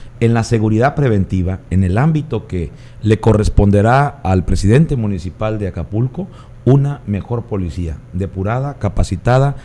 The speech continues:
y desde luego certificada. He ofrecido también que en el ámbito de la coordinación interinstitucional, el próximo presidente municipal de Acapulco estrechará la coordinación con las acciones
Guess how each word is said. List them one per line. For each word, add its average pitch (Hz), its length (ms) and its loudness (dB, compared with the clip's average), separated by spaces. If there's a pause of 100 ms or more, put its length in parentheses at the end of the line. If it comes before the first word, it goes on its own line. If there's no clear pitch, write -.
(280)
y 123 120 4
desde 117 280 4
luego 113 480 2
certificada. 95 920 0 (380)
He 143 160 4
ofrecido 107 500 0
también 101 380 0
que - 80 -2
en 101 80 2
el 98 120 -2
ámbito 151 320 2
de 113 100 0
la 101 120 -2
coordinación 95 720 -4 (580)
interinstitucional, 120 1200 0 (360)
el 101 140 2
próximo 147 480 4
presidente 113 400 2
municipal 110 400 2
de 110 60 0
Acapulco 104 560 0
estrechará 110 520 0
la 147 140 -2
coordinación 107 600 -2
con 117 220 -2
las 95 200 -4
acciones 110 640 -2